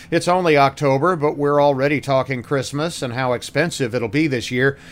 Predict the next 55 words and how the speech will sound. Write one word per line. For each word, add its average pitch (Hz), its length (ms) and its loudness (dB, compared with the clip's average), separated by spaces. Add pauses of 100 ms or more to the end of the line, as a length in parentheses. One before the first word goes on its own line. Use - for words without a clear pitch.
(140)
One 135 140 0
of 156 60 2
those 127 180 2
higher 120 300 2
costs 123 480 -2
will 156 80 2
be 147 160 -2
for 156 120 -8
Christmas - 440 -6
trees, 127 400 -4 (240)
mostly 135 340 -2
because 123 340 -4
of 107 100 -8
increased 117 420 -6
transportation 135 800 -4
costs 120 380 -2
to 127 100 -8
get 143 240 -2
them 120 140 -6
from 113 180 -10
farm 127 340 -2
to 131 60 -8
the 123 120 -4
lot 127 300 0
where 123 100 -4
you 123 120 -4
buy 143 240 0
them. 120 180 -2 (300)
Fuel 135 240 -2
prices 123 480 -2
are 110 100 -4
a 104 40 -6
big 104 260 -6
part 120 240 0
of 107 80 -6
it, 127 80 0
along 120 320 0
with 113 140 -6
higher 120 280 0
labor 127 320 -2
costs, 110 540 -4 (240)
but 120 100 -2
experts 120 460 -6
say 117 180 -2
they 113 180 -4
expect 143 400 -4
there 117 120 -2
to 110 80 -8
be 113 120 -6
plenty 135 440 -4
of 107 100 -10
trees 131 400 -2
available 110 440 -2
this 101 220 -8
year. 120 300 -4